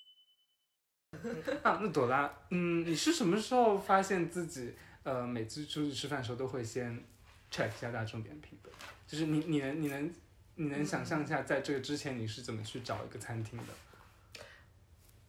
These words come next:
Speaker 2: 我好像已经完全想不起来，但是我感觉就是之前其实我还是有一段时间，嗯，恍恍惚惚中记得我是比较排斥大众点评这种，就是因为有一段时间跟朋友吃饭，然后他会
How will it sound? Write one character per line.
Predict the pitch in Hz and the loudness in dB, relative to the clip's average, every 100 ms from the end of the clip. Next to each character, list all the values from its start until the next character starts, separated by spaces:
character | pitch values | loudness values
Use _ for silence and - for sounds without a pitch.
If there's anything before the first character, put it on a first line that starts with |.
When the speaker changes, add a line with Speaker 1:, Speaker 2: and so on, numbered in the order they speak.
| - - - - - - - | -20 -20 -20 -20 -20 -18 -10
Speaker 2:
我 | 196 | -8
好 | 202 | -8
像 | 185 185 | -10 -10
已 | 175 | -10
经 | 160 | -10
完 | 151 | -10
全 | 151 160 156 | -10 -10 -10
想 | - | -12
不 | - | -12
起 | - - | -14 -12
来， | 175 | -6
但 | 247 | -4
是 | 262 247 - - - | -2 -4 -4 -18 -6
我 | 240 | -4
感 | 240 185 | -2 -2
觉 | 180 180 180 220 226 | -2 0 0 0 -6
就 | 262 | -8
是 | - 254 233 - - | -4 0 -2 -4 -14
之 | - 285 | -6 -2
前 | - 220 | -2 -2
其 | 196 226 | -4 -2
实 | 233 | 0
我 | 170 | -2
还 | 165 175 | -4 -8
是 | 185 226 | -6 -4
有 | 185 160 | -4 -4
一 | |
段 | 170 226 | -4 -6
时 | 208 180 | -6 -12
间， | 175 175 175 214 - - - - - | -10 -8 -8 -10 -18 -20 -20 -20 -18
嗯， | - 165 151 151 - - - - | -12 -10 -10 -16 -20 -20 -20 -18
恍 | - 160 220 | -6 -4 -2
恍 | 147 156 | -2 -2
惚 | 180 | -6
惚 | 185 185 175 | -6 -8 -8
中 | - 185 185 | -10 -10 -10
记 | - 190 | -8 -6
得 | 165 | -6
我 | 147 | -6
是 | - 175 | -8 -10
比 | 165 - | -12 -10
较 | 147 | -10
排 | 143 - 147 | -10 -10 -10
斥 | - | -4
大 | 220 175 | -2 -2
众 | 160 | -6
点 | 147 151 | -8 -10
评 | - - | -12 -18
这 | - 151 | -14 -14
种， | - | -14
就 | 185 | -14
是 | 185 | -12
因 | 185 196 | -6 -4
为 | 190 - - - - | -2 -4 -10 -20 -10
有 | 160 | -6
一 | |
段 | 160 185 | -4 -4
时 | 175 | -6
间 | 175 | -8
跟 | 170 185 | -8 -8
朋 | 180 | -8
友 | 156 | -8
吃 | - 180 | -8 -10
饭， | 180 151 | -10 -12
然 | |
后 | 143 | -12
他 | 170 | -14
会 | 165 175 - | -8 -4 -4